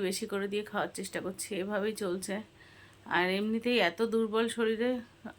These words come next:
মানে, অ্যাড হয়েছে দাঁতে ব্যথা। কালকে এই দাঁতের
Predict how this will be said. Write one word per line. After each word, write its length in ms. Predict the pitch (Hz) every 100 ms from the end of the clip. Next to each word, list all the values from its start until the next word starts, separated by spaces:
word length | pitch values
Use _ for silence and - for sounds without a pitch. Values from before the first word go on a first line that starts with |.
| -
মানে, 160 | 185 185 -
অ্যাড 220 | 175 180 196
হয়েছে 220 | 220 226 233
দাঁতে 240 | 147 160 185
ব্যথা। 320 | 170 - - 202 - - - - - -
কালকে 260 | - 202 202 240
এই 60 | 226
দাঁতের 300 | 175 190 220